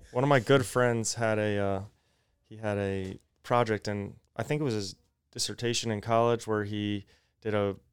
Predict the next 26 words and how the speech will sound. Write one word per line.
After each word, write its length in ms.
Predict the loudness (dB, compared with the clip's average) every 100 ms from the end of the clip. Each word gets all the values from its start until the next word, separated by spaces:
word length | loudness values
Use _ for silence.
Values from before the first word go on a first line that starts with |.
| _
project 380 | 2 4 2 0
about 500 | 2 4 4 0 -4
tracking 480 | 2 4 4 0 -2
snakes, 460 | 0 0 0 -2
and 120 | -2
we 120 | 0 0
would 100 | 2
be 100 | 2
out 120 | 2
in 60 |
the 60 | -2
field 300 | -4 -2 0
with 160 | -2 -4
Emil, 380 | -2 -2 -2
and 80 | -2
we 80 | -4
had 180 | -2 -2
this, 200 | -4 -4
like, 180 | -6 -8
radio 420 | -6 -2 0 2 0
tracker. 480 | 0 0 0 0
We'd 140 | 0 0
be 100 | 0
listening 380 | 2 0 0 -2
on 140 | -2
headphones, 600 | -2 -4 -4 -4 -4